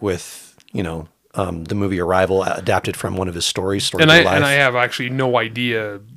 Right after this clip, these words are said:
Speaker 2: what the finances on that is. I
Speaker 1: He
Speaker 2: don't
Speaker 1: made a crud ton of money.
Speaker 2: So good for him.
Speaker 1: Yeah.
Speaker 2: It's one of those guys, I, I don't know. Y-, you, you hope for something like that. Like, I've optioned,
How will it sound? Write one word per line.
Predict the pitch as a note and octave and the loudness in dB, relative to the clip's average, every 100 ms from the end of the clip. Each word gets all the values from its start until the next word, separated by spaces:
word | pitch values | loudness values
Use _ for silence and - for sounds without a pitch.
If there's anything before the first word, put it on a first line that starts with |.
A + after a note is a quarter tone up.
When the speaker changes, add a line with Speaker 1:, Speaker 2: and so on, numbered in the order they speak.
| E3+ F#3 | -20 -12
Speaker 2:
what | C#3+ C#3 C3 B2 - | 0 4 2 2 -8
the | |
finances | B2+ C#3+ C3+ B2+ A#2 C3+ B2 A#2 A2 - G3 - - | 2 4 6 4 2 0 -2 -2 -4 -8 -12 -10 -4
on | B2 A2+ | -2 -2
that | A2+ A2 G2 | -2 -4 -6
is. | E2 - | -8 2
I | B2 | 4
Speaker 1:
He | C3 | 4
Speaker 2:
don't | |
Speaker 1:
made | D#3 B2+ | 4 4
a | |
crud | F#2 - F#2 | 2 -2 -2
ton | F2 F#2 | -2 -4
of | D#2+ | -6
money. | D#2 D2+ - - | -8 -12 -10 -2
Speaker 2:
So | C#3 | 0
good | B2 D#3 | 4 4
for | C#3+ A#2+ | 4 -2
him. | B2 B2 - - | -2 -6 -14 -12
Speaker 1:
Yeah. | G2+ D#2+ - - | -8 -6 -8 -4
Speaker 2:
It's | C#3+ - | 2 8
one | A3+ | 8
of | |
those | F3+ D#3 | 8 6
guys, | D#3+ C#3 B2+ - | 4 4 0 -4
I, | D3+ D#3+ _ _ _ | -2 -4 _ _ _
I | - D#3+ | -4 2
don't | D3+ | 4
know. | C#3 - _ - - | 2 0 _ -18 -14
Y-, | |
you, | B2+ D#3 D#3 D#3+ D3+ E3 E3 D#3+ C#3+ | -10 -8 -4 -4 0 6 8 8 4
you | D#3+ D#3 D3+ | -2 0 0
hope | - E3+ G#3+ B3+ - | 4 8 8 6 -6
for | - A3 | 0 2
something | G3+ A3 G#3+ | 6 4 4
like | G3+ | 2
that. | A3 - | 2 4
Like, | D3 | 6
I've | F3 G3 | 6 6
optioned, | D#3 D#3+ - D#3+ D#3 D#3 | 0 -2 2 4 4 2